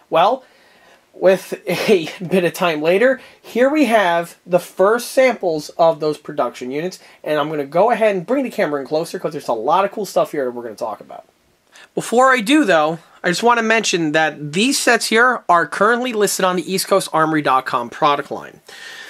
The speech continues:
They are all comprised of three D printed components. Now, unlike the older Tiger One cooling system that I developed a number of years ago, where that set utilizes cast resin parts,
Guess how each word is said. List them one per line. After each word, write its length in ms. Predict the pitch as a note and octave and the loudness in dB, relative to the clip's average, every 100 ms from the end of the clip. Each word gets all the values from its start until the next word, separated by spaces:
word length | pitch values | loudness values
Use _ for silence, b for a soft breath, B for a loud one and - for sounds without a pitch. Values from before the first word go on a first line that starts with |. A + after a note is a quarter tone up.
| B B | B B
They 380 | D#3 E3+ G3 G3 | -4 2 4 4
are 160 | F3+ - | 2 4
all 220 | F3 A3 | 4 4
comprised 760 | - C4+ B3 G3 D#3+ D3+ - _ E3 | 2 0 2 2 0 -4 -10 _ 2
of 360 | D#3+ D3+ - _ _ | 2 2 -8 _ _
three 380 | _ - G3 G3 | _ -4 0 2
D 140 | G3 | 0
printed 340 | D#3+ G3 F3+ E3+ | 0 -2 0 -2
components. 640 | E3 D3+ C#3 D#2+ - - B B G3+ | -2 0 -2 -4 -8 -8 B B 0
Now, 220 | G3 F#3+ | 0 2
unlike 400 | F#3+ F#3+ A3+ A#3+ | 2 4 0 0
the 160 | A3+ F#3+ | -4 0
older 600 | G#3+ B3+ C4+ G#3+ G3+ E3+ | 4 6 4 4 4 2
Tiger 360 | D3 - F#3 F3 | 0 0 2 2
One 320 | F3 G#3+ A#3 | 2 4 2
cooling 300 | - F#3+ D#3 | 2 0 0
system 320 | D3 D3+ F#3+ | -4 -4 -2
that 80 | E3+ | 0
I 60 | D3 | -2
developed 420 | C#3+ D#3 C#3+ - | -2 0 0 -2
a 60 | D3 | -6
number 260 | C#3+ C3 | -4 -4
of 100 | B2 | -4
years 260 | F#3 D4+ A#3+ | 2 2 2
ago, 260 | G#3 G3 F#3 | 2 2 2
where 400 | F3+ F3+ F3 D#3+ | 0 2 2 0
that 340 | E3 F#3 G3 | 0 0 0
set 260 | - F#3+ E3 | 0 0 0
utilizes 680 | F3+ E3+ D#3+ D#3+ D3+ C#3 | -2 2 2 0 -2 -6
cast 400 | - - D#3 - | -4 -2 -2 -4
resin 440 | D#3 G#3 D4 A#3+ F#3+ | -2 2 2 0 -2
parts, 460 | - D3 C#3 - | 2 2 2 -6